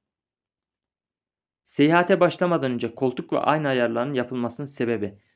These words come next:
sürüş konforu ve güvenliğini sağlamak, aracın ivmelenme süresini arttırmak, lastik ömrünü uzatmak, yakıt tüketimini azaltmak.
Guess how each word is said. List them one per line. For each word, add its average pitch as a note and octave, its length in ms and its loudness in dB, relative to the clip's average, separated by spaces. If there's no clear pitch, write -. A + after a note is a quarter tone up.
sürüş D#3+ 360 -2
konforu D3 400 0
ve C#3 80 4
güvenliğini A#2 480 -2
sağlamak, B2+ 580 -4
aracın C3+ 360 2
ivmelenme C3+ 720 -2
süresini A#2 420 -6
arttırmak, D3+ 640 -6
lastik B2 360 -4
ömrünü C3+ 300 -2
uzatmak, A#2+ 480 -8
yakıt - 320 -8
tüketimini B2 460 -8
azaltmak. G#2+ 540 -6